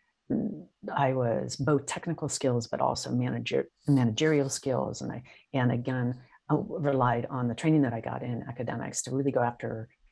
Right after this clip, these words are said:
the theory behind everything, understanding the practical applications and understanding the technical and the social pieces of it.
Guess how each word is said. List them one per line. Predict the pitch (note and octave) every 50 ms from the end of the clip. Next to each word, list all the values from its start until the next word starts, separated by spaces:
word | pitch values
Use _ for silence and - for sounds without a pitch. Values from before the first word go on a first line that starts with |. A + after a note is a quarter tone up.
| _ - - _ _ _ _ -
the | C3+ C#3
theory | - - - - - - C3+ C3 C3 B2 A#2+ - - - - - - C#3
behind | C3 B2 - - C3 B2+ B2 A#2+ A#2+
everything, | A#2+ B2 C3 - - A#2+ A#2+ C3 C3
understanding | C3+ C3 B2+ - - C3 B2 B2 A#2+ A#2
the | A#2
practical | - - C3+ B2+ - - - B2+ B2
applications | A#2 A2+ - B2+ B2 - C3 A#2+ B2 - C3+ C3 B2+ B2+ B2+
and | C#3 C3 C3+
understanding | B2 B2+ B2+ B2 - C3+ C3 B2+ B2 A#2+
the | A#2+
technical | - - - - - - - D3 - C#3 C#3
and | B2
the | B2+ B2+
social | - C#3 C#3+ - - D3
pieces | - - - B2 B2+ - A#2 A2+
of | C3 B2
it. | A#2+ A#2+ A#2+ A#2